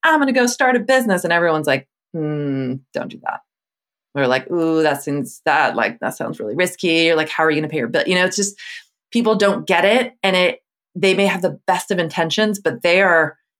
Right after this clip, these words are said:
giving you oftentimes unsolicited advice or sharing their opinions from their own paradigm and their own experience, which may have nothing to do with what you're trying to do. So it's so helpful to find people who get it on some level.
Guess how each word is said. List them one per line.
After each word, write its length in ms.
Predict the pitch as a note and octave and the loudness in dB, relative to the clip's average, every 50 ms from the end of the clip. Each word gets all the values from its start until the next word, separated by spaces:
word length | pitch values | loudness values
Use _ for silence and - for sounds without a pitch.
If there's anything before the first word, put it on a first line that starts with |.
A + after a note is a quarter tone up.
| _ _ - | _ _ -2
giving 280 | G#3+ G3 G3 G#3 G#3 | 0 0 2 2 2
you 420 | G3 G3 F3+ F3 F3 E3 D#3+ D#3+ _ _ _ E3+ - - - D#3+ D#3+ D#3 - - - | 2 4 4 2 2 0 -2 -4 _ _ _ -14 -14 -12 -10 -10 -10 -10 -8 -6 -4
oftentimes 400 | D#3+ D#3+ - D#3+ E3+ D#3+ D#3 - | -4 -4 -6 -6 -6 -6 -4 -2
unsolicited 640 | F3 F3+ - - F#3 G#3 A#3 A3+ A#3 G3 G3 F#3+ | -4 -4 -2 0 0 2 2 4 4 4 2 2
advice 440 | F#3 E3+ D#3 G3 F#3+ F3+ F#3 - - - | 2 0 2 2 2 2 2 0 0 0
or 140 | - F3 | 0 0
sharing 580 | F#3 - - F#3+ F3 F3+ F#3+ G3 G3 G3 F#3+ - _ - - - _ - | 2 2 2 4 4 4 4 4 2 2 0 -2 _ -20 -20 -20 _ -2
their 200 | F3+ F3 E3 E3 | 2 2 4 2
opinions 680 | E3+ - A#3+ A3 G#3 F#3 E3+ E3+ E3 D#3 C#3+ - _ _ _ _ _ _ _ | 2 0 0 0 2 2 2 2 0 -2 -6 -8 _ _ _ _ _ _ _
from 300 | - - F#3 F#3 F3+ F3 | -2 0 2 2 2 2
their 240 | E3+ E3+ D3+ - - | 2 2 2 2 2
own 320 | E3+ E3 D#3+ D#3+ D#3+ D3+ | 0 0 2 0 0 -2
paradigm 420 | - - D#3 D3+ D3+ D3+ D3+ C#3 C#3+ | -4 -2 2 2 4 4 4 2 0
and 100 | C3+ C#3 | 0 -2
their 160 | - - - | -2 -2 -4
own 120 | D3 D3 | -4 -4
experience, 640 | C#3+ C#3+ - - - C#3 C#3 D#3 E3+ G3 A3 - - | -6 -6 -6 -4 -2 0 0 2 2 0 -2 -4 -6
which 180 | F3 F3 - - | -10 -10 -6 -4
may 80 | F3+ | -2
have 180 | E3+ F#3 F3 D#3+ | -2 -2 -2 -2
nothing 280 | D3+ D#3 D3+ D3+ C#3+ C#3 | -2 -4 -4 -4 -6 -6
to 80 | - | -4
do 120 | C#3 D#3 C3 | -4 -4 -4
with 140 | A#2+ A#2+ | -4 -6
what 100 | - A#2 | -8 -12
you're 80 | C#3+ C#3 | -12 -12
trying 220 | - - C#3 C3+ | -8 -8 -8 -8
to 60 | C3+ - | -8 -6
do. 380 | - D#3 D#3+ F#3 A3+ C4+ A#3+ - - - - - - _ | -4 -2 0 0 0 -2 -4 -8 -16 -20 -20 -20 -20 _
So 180 | - - F#3 F3 | -4 0 2 2
it's 180 | F3 F3 - | 2 0 0
so 180 | - F#3+ F#3 F#3 | 0 2 2 0
helpful 420 | F3+ - G#3 G3 G3 G3 F3+ E3 | 0 0 0 0 0 0 -2 -4
to 100 | E3+ D#3 | -4 -6
find 300 | - - D3 D3+ D#3 D3 | -4 -2 -2 -2 -2 -4
people 320 | - D#3+ D#3 - C3+ C3+ - | -6 -8 -8 -8 -8 -8 -8
who 380 | - D#3 C#3 C3 C3 - A2 - _ | -6 -4 -2 -2 -2 -4 -4 -6 _
get 160 | - C3+ - | -2 0 0
it 140 | G2 - - _ _ - | 0 -2 -4 _ _ -8
on 120 | C#3+ C3+ | -6 -6
some 460 | C3+ - - C3+ A#2+ B2 A#2+ A#2+ - _ _ _ | -6 -6 -4 -4 -2 -2 -4 -6 -8 _ _ _
level. 500 | - D3 C#3+ C#3 D3+ F3+ G#3+ B3 B3 - | -4 -2 -2 0 0 0 0 0 -2 -6